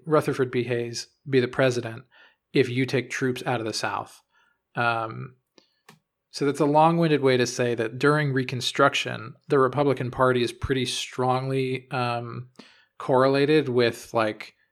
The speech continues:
being pro-civil rights and pro-black enfranchisement.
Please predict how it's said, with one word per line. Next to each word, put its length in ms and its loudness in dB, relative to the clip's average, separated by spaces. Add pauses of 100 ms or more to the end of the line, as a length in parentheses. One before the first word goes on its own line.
(160)
being 260 -4
pro-civil 960 -2
rights 400 0
and 260 -8 (260)
pro-black 680 -2
enfranchisement. 920 -4